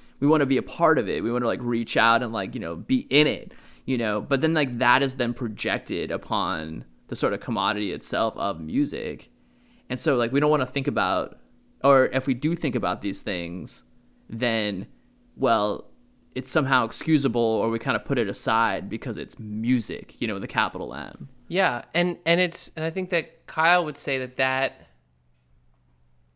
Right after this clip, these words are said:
Speaker 2: it's just, I mean, like, <laughs> the, I was gonna say, like, "Isn't that cool?" But, like, no, but, like, seriously, it, it's
Speaker 1: Yeah,
Speaker 2: this,
Speaker 1: it's,
Speaker 2: like
Speaker 1: it's not, no, it's not cool. I mean, you're basically,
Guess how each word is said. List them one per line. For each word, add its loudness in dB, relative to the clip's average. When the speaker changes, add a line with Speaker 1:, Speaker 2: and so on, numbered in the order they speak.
Speaker 2:
it's -2
just, -4
I 8
mean, 8
like, 0
<laughs> -4
the, 0
I -2
was -4
gonna -6
say, -4
like, 0
"Isn't 4
that 2
cool?" 2
But, 8
like, 6
no, 8
but, 4
like, 6
seriously, 2
it, 0
it's -2
Speaker 1:
Yeah, 8
Speaker 2:
this, 10
Speaker 1:
it's, 8
Speaker 2:
like 8
Speaker 1:
it's 4
not, 6
no, 10
it's 4
not 2
cool. 2
I 6
mean, 4
you're 8
basically, 6